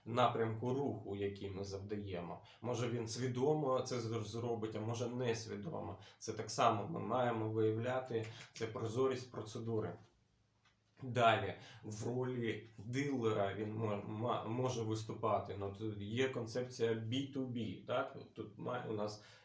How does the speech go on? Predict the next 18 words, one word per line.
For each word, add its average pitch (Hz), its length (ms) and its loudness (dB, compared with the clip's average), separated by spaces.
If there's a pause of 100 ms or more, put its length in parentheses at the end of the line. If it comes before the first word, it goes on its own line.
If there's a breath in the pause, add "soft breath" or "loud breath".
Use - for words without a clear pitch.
партнерство, 127 760 0
це 117 400 2
з-, 104 240 -2 (380)
з-, 107 140 -8
завжди 113 760 0 (360 loud breath)
пара, 117 360 6
так? 120 400 0 (460 loud breath)
І, 117 240 -2
е, 110 840 2
у - 20 4
мене 135 280 2
був 127 280 -2
випадок, 117 640 2
коли 110 260 0
я 107 480 2 (240)
спілкувався 110 1200 2
з 101 300 -2
компанією, 117 920 0